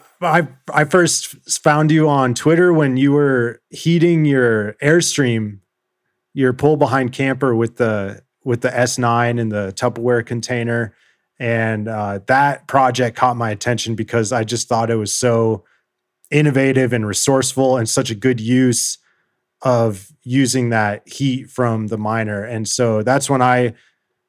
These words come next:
started following you. And then since then, dude, you've just, like, man, you've had your foot on the gas pedal just building, and it's just awesome to see everything you're coming up with. And so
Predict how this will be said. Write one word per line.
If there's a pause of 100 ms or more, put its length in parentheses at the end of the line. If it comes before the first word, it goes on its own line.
started
following
you.
And
then
since
then,
dude,
you've
just,
like, (600)
man,
you've
had
your
foot
on
the
gas
pedal
just
building,
and
it's
just
awesome
to
see
everything
you're
coming
up
with. (640)
And
so